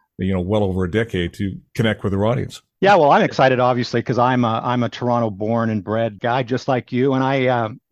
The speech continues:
Speaker 2: I ended up at the University of Guelph, which actually was a bit of a country music, uh, haven in the, uh, in the late eighties. And then I moved back to Toronto in the early nineteen nineties, and, uh, and you'd started a, a country music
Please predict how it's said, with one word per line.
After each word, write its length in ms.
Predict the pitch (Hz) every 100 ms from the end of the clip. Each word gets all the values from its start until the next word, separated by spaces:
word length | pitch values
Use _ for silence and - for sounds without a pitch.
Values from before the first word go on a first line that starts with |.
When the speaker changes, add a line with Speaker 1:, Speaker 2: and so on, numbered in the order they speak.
| -
Speaker 2:
I 140 | 135
ended 220 | 160 151
up 200 | 170 156
at 160 | 139 117
the 80 | 131
University 380 | 143 143 127
of 80 | 120
Guelph, 320 | - 151 170 -
which 140 | -
actually 300 | 165 180 180
was 180 | 156 139
a 40 |
bit 140 | 135 156
of 100 | 120
a 40 |
country 400 | - 175 175 160
music, 460 | 147 156 143 135 -
uh, 260 | 123 104 98 _ -
haven 540 | - 156 202 143 101 98
in 180 | 120
the, 320 | 117 113 113 107
uh, 80 |
in 160 | 110 127
the 100 | 113
late 240 | 123 139 139
eighties. 420 | 131 135 156 - _ - _ _
And 200 | - 120
then 100 | 131
I 140 | 127 120
moved 240 | 127 139
back 180 | 143 127
to 60 | 123
Toronto 400 | - 135 131 127
in 160 | 139
the 160 | 123 117
early 340 | 135 139 139
nineteen 460 | 131 131 131 - 123
nineties, 540 | 120 135 135 120 117
and, 420 | - 117 113 113 117
uh, 80 | 120
and 160 | 131
you'd 200 | 131 156
started 360 | - 127 127 160
a, 220 | 175 -
a 60 | 131
country 400 | - 120 127 143
music 400 | 120 120 151